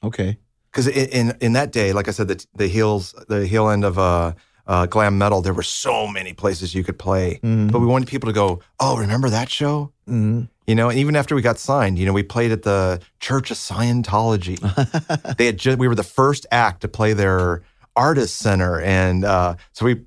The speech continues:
Speaker 2: we approached them and they went, "Oh, sure." You know, and it was just the weirdest night. It was so weird. And, uh, actually, I think we did two nights there. And, um,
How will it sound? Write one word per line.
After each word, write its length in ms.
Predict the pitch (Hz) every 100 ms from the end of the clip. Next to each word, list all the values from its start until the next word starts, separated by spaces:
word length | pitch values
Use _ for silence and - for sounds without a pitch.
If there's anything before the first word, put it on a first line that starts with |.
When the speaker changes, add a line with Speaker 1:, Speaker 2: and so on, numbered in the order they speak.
| -
Speaker 2:
we 80 |
approached 380 | 120 - 147 180
them 80 | 123
and 40 |
they 80 | 92
went, 160 | 90 -
"Oh, 220 | - 294 262
sure." 380 | - - 269
You 140 | 127 104
know, 120 | 104
and 100 | 113
it 80 | 131
was 180 | 127 -
just 220 | - -
the 160 | 127 90 _ _ _ _ _
weirdest 760 | 120 113 127 147 165 165 - -
night. 400 | 113 120 151 -
It 60 | 120
was 220 | 117 127
so 300 | - 92 98
weird. 560 | - 196 190 160 175 - - _ _ -
And, 260 | 120 117
uh, 240 | 113 107 104
actually, 220 | 113 156
I 20 |
think 140 | 135 139
we 80 | 131
did 160 | 120
two 180 | - 139
nights 300 | 127 107 -
there. 400 | - 92 87 85
And, 360 | 101 92 92 90
um, 420 | 98 90 90 85